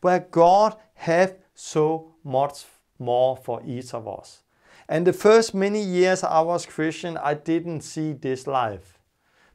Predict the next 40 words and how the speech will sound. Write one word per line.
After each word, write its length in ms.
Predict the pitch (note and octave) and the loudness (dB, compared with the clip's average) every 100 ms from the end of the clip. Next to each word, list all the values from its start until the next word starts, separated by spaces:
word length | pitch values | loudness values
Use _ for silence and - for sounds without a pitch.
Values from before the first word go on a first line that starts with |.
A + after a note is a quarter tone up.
| - | -6
But 180 | C3+ | -2
then 180 | C#3+ D#3 | 0 0
I 160 | D#3+ D#3 | 0 -2
tasted 540 | D#3 D3+ D#3 D3+ C#3+ | -4 -4 -4 -4 -4
a 40 | B2+ | -4
little 440 | B2+ C3+ C3+ A#2+ | -4 -4 -4 -6
of 80 | G#2 | -6
it 200 | G#2+ - | -12 -12
and 160 | A#2 A#2 | -8 -6
I 60 | |
said, 320 | A2+ B2 B2+ B2+ | -4 -4 -4 -6
"This 200 | B2 C3+ | -8 -8
is 80 | |
what 220 | B2 B2 B2 | -10 -6 -6
I 60 | |
want." 400 | A#2 G#2+ G#2 G2+ - - _ | -6 -6 -8 -14 -20 -20 _
And 180 | C3+ B2+ | -8 -2
now 300 | B2+ B2+ C#3 | 0 2 2
I'm 240 | C3 B2+ A#2+ | -2 -4 -8
seeing 480 | - C3+ C3 B2 | -12 -8 -8 -8
it 160 | A2 A#2 _ | -10 -14 _
more 480 | A#2+ A#2 A#2+ B2 B2+ | -8 -4 -2 -4 -8
and 180 | B2 A#2+ | -12 -12
more. 320 | A#2+ G#2+ - _ _ _ - | -10 -10 -12 _ _ _ -14
It's 220 | - C#3+ D#3+ | -8 -6 0
not 400 | E3+ A3+ C4+ - | 4 4 2 -4
because 460 | D#3+ - D3+ D3+ | -6 0 2 2
God 280 | - C#3+ C#3+ | 0 0 0
is 100 | B2+ | -4
speaking 520 | - E3 F3 E3+ D3 | -8 -6 -6 -6 -6
more 260 | A#2+ A#2 A#2 | -2 -2 -2
and 100 | A2+ | 0
more. 400 | B2 C3 F2+ - _ _ - | 2 2 0 -6 _ _ -14
It's 160 | C3 | -14
because 460 | - C3 C3 B2 B2 - | -10 -8 -4 -4 -6 -6
I'm 320 | A#2+ C3+ C#3+ | -4 -2 -4
getting 420 | A#2+ B2+ C3 B2+ A#2+ | -2 -2 -2 -6 -8
better 400 | A#2+ B2 G#2+ - _ _ _ | -4 -2 -4 -6 _ _ _
to 140 | - A2+ | -10 -4
listen. 460 | A#2 C3 B2 G2 | 0 -2 -2 -10